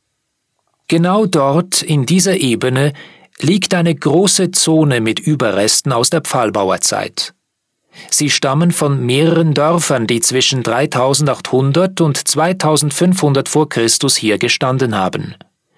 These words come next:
Die Häuser standen nicht auf Pfählen, sondern wurden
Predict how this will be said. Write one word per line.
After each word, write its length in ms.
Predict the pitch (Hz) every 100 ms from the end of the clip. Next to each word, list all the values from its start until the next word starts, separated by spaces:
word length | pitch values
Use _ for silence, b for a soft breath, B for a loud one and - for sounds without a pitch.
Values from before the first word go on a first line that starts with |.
| b b b b
Die 80 | -
Häuser 340 | 104 117 120 139
standen 460 | 139 123 - 117
nicht 260 | 123 160 -
auf 220 | 104 -
Pfählen, 560 | - 139 120 110 156 185 B B B -
sondern 480 | 165 151 160 170
wurden 360 | 151 170 165 160